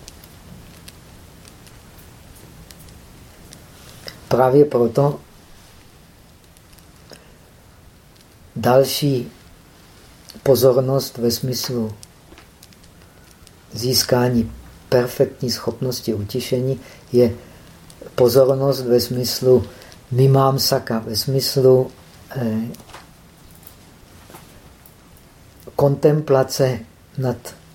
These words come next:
tím vědomím, které se čistí, a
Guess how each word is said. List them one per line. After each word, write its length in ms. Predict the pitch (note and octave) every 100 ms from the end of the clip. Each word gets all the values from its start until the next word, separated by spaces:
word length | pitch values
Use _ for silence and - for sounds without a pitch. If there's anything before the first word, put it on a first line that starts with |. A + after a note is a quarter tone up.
| - - - - -
tím 400 | D3 C#3+ C#3+ C#3 - - - - - - - - - - - - -
vědomím, 760 | A#2 B2 A#2+ B2+ C3+ C#3 C#3 C3
které 540 | - - A#2+ A#2 A2+ A2 - - - - - - -
se 200 | - A2
čistí, 680 | - C3+ - - C#3 C#3 - - - - - - - - - - - - - - - - - - - - - - - - - - - - - - - - -
a 220 | A2 A2